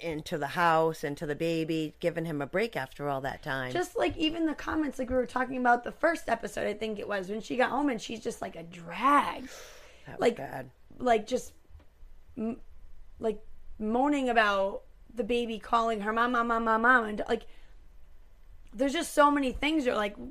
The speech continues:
Speaker 2: he doesn't wanna hear this because
Speaker 1: I know.
Speaker 2: there's somebody else that's gonna want, and I don't mean to say, like, somebody else will come in and be, have a happy family, but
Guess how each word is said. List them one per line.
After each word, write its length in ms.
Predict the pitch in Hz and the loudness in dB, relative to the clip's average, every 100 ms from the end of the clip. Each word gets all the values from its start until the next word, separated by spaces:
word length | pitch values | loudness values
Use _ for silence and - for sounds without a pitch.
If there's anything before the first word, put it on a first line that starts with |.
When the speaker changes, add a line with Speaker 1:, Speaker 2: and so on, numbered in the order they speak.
| - | -8
Speaker 2:
he 200 | - 294 | -6 -6
doesn't 320 | - - 320 | -6 -4 -2
wanna 180 | 339 339 | -2 -4
hear 340 | 202 - 349 | -6 -4 -4
this 320 | 285 - - - | -4 -10 -10 -8
because 520 | 220 - 240 233 214 | 0 4 4 2 -4
Speaker 1:
I 40 | |
know. 140 | - - | -10 2
Speaker 2:
there's 200 | 254 254 | 4 6
somebody 380 | 302 294 269 262 | 4 6 4 4
else 280 | 269 269 | 4 0
that's 220 | - 233 - | -4 -10 -2
gonna 180 | 233 | 0
want, 200 | 226 233 | 4 2
and 100 | 240 | 4
I 100 | 247 | 2
don't 180 | 269 302 | 2 2
mean 140 | 294 285 | 0 0
to 60 | |
say, 300 | 240 - 233 | 0 2 2
like, 220 | 220 196 190 - - - | 2 0 -4 -10 -14 -16
somebody 280 | - 254 240 | -2 0 4
else 180 | 226 - | 2 2
will 80 | - | -4
come 280 | - 214 202 | -2 -2 -2
in 220 | 220 214 | -6 -6
and 140 | 185 | -8
be, 140 | 190 190 | -10 -8
have 260 | 180 208 | 0 2
a 40 | 196 | 4
happy 280 | 202 196 170 | 2 0 -2
family, 380 | - 285 240 | 2 2 2
but 320 | 196 214 190 | 2 2 2